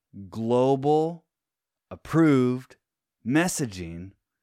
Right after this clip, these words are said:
that is considered not disinformation or misinformation, whatever it is, uh, to coordinate that flow of information out to the people. They were planning on this. They were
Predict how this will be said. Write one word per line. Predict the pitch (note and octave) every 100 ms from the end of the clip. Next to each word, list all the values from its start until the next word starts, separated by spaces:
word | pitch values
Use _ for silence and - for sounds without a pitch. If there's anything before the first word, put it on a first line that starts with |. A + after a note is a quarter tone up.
| _ _ _ _ _ -
that | A#2 C3+ C#3+
is | B2+ G#2 - -
considered | B2 C3 C#3+ A#2
not | A2+ C#3 C#3+ A2+ A2
disinformation | G#2+ C3 - B2 B2+ A#2 B2+ A#2+ C#3
or | G#2+
misinformation, | A2+ C#3 C3 A#2+ A#2 A#2+ B2+ B2
whatever | A2+ C#3 D3+ C#3
it |
is, | D#3+ C3 B2 - _ _ _ _ _ -
uh, | G#2 G#2+ G2+ _ _ _
to | D3
coordinate | C3+ - D#3+ G#3+ G#3 C#3+ G#2 F#2+ - - -
that | B2+ B2+ -
flow | - - C3+ D3+ E3 B2+
of | G#2+
information | B2 A2+ A2+ A2+ C#3+ - A2 G2 -
out | F#2+ F#2+ -
to | - G2+
the | G2
people. | - B2 - E2 - _ _ _ _ -
They | E3
were | F#3 F3+
planning | - D3 E3 E3+ G#3 B3 F3+
on | G#2+ F#2+
this. | F#2 A#2 -
They | B2+
were | C3 D3